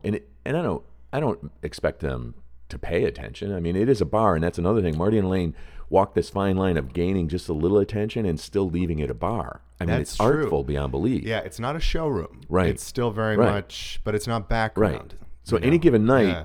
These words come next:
Speaker 1: it, it's part that. Like, you might have a big birthday party in, and those people just really wanna talk to each other. They
Speaker 2: Yeah.
Speaker 1: don't really wanna hear
Speaker 2: Yeah.
Speaker 1: anyone sing.
Speaker 2: The film premiere parties are always, uh,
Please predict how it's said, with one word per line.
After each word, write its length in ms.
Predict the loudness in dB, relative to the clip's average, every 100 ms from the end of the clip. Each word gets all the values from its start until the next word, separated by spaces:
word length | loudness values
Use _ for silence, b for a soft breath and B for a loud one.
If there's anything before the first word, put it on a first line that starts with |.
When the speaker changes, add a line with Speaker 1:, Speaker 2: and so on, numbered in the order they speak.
| 2 2
Speaker 1:
it, 220 | 0 -6
it's 240 | -4 -4 -2
part 380 | 2 4 2 4
that. 240 | 2 2
Like, 180 | -2 -2
you 80 | 0
might 180 | 0 -2
have 100 | -2
a 60 |
big 200 | -2 -2 0
birthday 320 | 0 2 0
party 340 | 0 0 0
in, 80 | 0
and 120 | 0
those 180 | -2 -2
people 200 | -4 -2
just 200 | -2 0
really 180 | 4 4
wanna 220 | 4 2
talk 240 | 0 -2 0
to 100 | -4
each 160 | 0
other. 200 | 2 4
They 100 | 4
Speaker 2:
Yeah. 60 | 4
Speaker 1:
don't 160 | 2
really 180 | 2 2
wanna 180 | 2 2
hear 120 | 12
Speaker 2:
Yeah. 40 | 12
Speaker 1:
anyone 220 | 12 6
sing. 240 | -2 0
Speaker 2:
The 80 | 0
film 280 | 2 2 4
premiere 300 | 4 4 2
parties 420 | 0 0 0 -2
are 80 | -2
always, 400 | 0 0 -2 -4
uh, 340 | -4 -2 -2